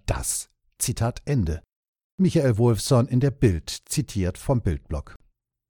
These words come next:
Diese Logik ist natürlich frappierend.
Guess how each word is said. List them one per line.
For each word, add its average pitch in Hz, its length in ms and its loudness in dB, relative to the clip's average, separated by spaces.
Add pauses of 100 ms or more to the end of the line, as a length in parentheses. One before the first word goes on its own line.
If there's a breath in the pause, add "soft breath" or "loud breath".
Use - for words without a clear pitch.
(400)
Diese 175 280 6
Logik 147 500 6
ist - 220 -2
natürlich 113 420 0
frappierend. - 920 0